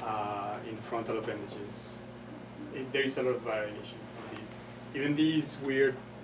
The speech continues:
aliens are actually flies that fight with their heads. And in flights, there is a lot of, uh, these weird projections that have evolved only in males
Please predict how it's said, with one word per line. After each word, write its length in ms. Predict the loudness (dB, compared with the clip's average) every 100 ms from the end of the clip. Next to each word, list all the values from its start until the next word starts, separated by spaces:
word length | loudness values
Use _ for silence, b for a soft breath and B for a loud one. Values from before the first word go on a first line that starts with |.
| -12 4
aliens 680 | 6 6 4 2 -4 -6 -4
are 240 | 0 2 4
actually 380 | 2 2 -2
flies 680 | -2 2 4 4 2 -2 -8 -4
that 140 | -4 0
fight 280 | 0 2 0 -6 -12 -12 -12 -12 -12 -12 -10 -12 -8 0
with 120 | 2
their 120 | 2
heads. 420 | 0 -2 -2 -6 -10 -12 -10 -6
And 120 | -2 0
in 100 | 2
flights, 640 | 8 10 8 4 -6 -8 -10 0
there 100 | 2
is 200 | 2 -2
a 80 | 0
lot 280 | 2 4
of, 180 | 2 0 -4 -10 -12 -12 -14 -6
uh, 280 | 0 0 0 -4
these 140 | -8 -2
weird 220 | 2 2
projections 720 | 0 -2 -2 -2 -6 -8 -8 -10 -12 -2
that 120 | 2 2
have 200 | 2 0
evolved 360 | 2 2 4
only 240 | 2 0 0
in 80 | -2
males 340 | -4 -6 -6